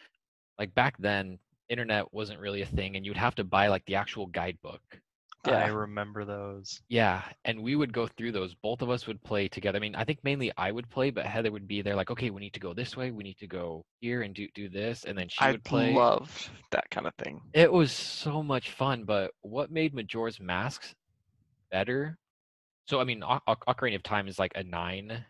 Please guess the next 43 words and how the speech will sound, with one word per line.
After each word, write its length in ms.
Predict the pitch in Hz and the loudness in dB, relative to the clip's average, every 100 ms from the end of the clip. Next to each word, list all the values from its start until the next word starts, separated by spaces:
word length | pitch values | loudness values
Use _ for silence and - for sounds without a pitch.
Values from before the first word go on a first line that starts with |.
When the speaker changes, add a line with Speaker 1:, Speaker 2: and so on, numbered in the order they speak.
| _ _ | _ _
Speaker 1:
Majora's 300 | 92 98 92 | -8 -6 -4
Mask 320 | 90 90 - | -2 -2 -2
is 100 | 92 | -6
a 40 | 85 | -4
nine 180 | 82 85 | -6 -8
and 80 | |
a 60 | 85 | -10
half, 400 | 90 85 - - _ _ | -8 -8 -8 -14 _ _
we'll 240 | - 98 | -12 -8
say. 180 | 98 107 | -8 -10
Like, 180 | 87 78 - - - _ | -12 -12 -14 -20 -20 _
they're 100 | 117 | -4
both 220 | 127 117 | 0 0
Speaker 2:
Okay. 80 | 131 | 0
Speaker 1:
great, 180 | 98 82 | -4 -2
but 160 | 98 67 - | -6 -8 -14
Majora's 420 | 110 147 165 160 | -10 -4 -4 -2
Mask 300 | 110 139 - | -2 -2 -4
was 120 | 110 | -8
just 200 | 104 - - | -8 -10 -12
huge. 540 | - 127 107 82 - - _ _ _ _ - | -8 -4 -4 -6 -12 -20 _ _ _ _ -8
And 80 | 110 | -4
there 100 | 113 | -4
was 100 | 107 | -4
Speaker 2:
It 60 | - 147 | -4 -2
Speaker 1:
so 120 | 135 | 0
much 260 | 127 123 104 | 4 4 2
Speaker 2:
was. 60 | |
Speaker 1:
to 260 | - 113 107 | -2 -4 -2
it 180 | 92 - | -2 -4
with 140 | 95 | -8
all 240 | - 104 113 | -4 -4 -2
the 100 | 107 | -2
different 260 | 110 104 | -4 -4
masks, 460 | 92 95 117 - - | 0 2 2 -2 -6
all 120 | 101 | -6
the 80 | 95 | -6
different 260 | 101 117 92 | -8 -8 -8
abilities. 800 | 85 101 117 123 127 131 - - - | -2 0 0 0 0 0 -4 -14 -2
Speaker 3:
Yeah. 320 | - - - - _ _ _ _ _ _ _ - | 0 0 -2 -8 _ _ _ _ _ _ _ -6
Speaker 1:
It 80 | 123 | -2
was 180 | 170 165 | -2 -2
just 380 | 135 - - | -6 -6 -12